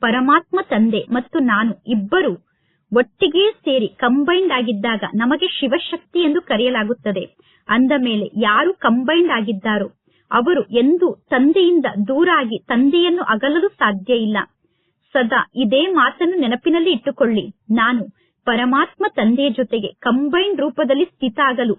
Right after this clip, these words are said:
ಅಧಿಕಾರಿಯಾಗಿದ್ದೇನೆ. ಮೊದಲು ಪರಮಾತ್ಮ ತಂದೆಯನ್ನು ಹುಡುಕುವಂತಹ ಆತ್ಮ ಆಗಿ ತಂದೆಯನ್ನು ಹುಡುಕುತ್ತಿದ್ದೆ.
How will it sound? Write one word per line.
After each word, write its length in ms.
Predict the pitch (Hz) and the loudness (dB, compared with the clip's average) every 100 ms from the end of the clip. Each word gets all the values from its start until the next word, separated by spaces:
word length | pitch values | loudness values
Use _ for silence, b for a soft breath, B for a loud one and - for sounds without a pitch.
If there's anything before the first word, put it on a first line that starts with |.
| - | -2
ಅಧಿಕಾರಿಯಾಗಿದ್ದೇನೆ. 1120 | 214 277 - 311 349 277 208 202 233 214 185 - _ _ _ - | -2 -2 -2 0 0 -2 -4 -4 -4 -4 -4 -10 _ _ _ -2
ಮೊದಲು 360 | 226 233 302 - _ | 0 2 0 -2 _
ಪರಮಾತ್ಮ 580 | 226 233 247 330 _ 392 - | -2 0 0 -2 _ -8 -2
ತಂದೆಯನ್ನು 500 | 220 240 277 269 247 | 0 2 2 0 -4
ಹುಡುಕುವಂತಹ 800 | - 262 285 359 349 370 359 339 | -4 -4 -2 0 0 0 0 0
ಆತ್ಮ 320 | 233 233 262 277 | 0 -2 -2 0
ಆಗಿ 200 | 262 226 - | 0 -4 -2
ತಂದೆಯನ್ನು 520 | - 269 349 381 381 | 0 2 2 0 -2
ಹುಡುಕುತ್ತಿದ್ದೆ. 640 | 294 254 302 - 220 190 | -4 -4 -4 -6 -6 -4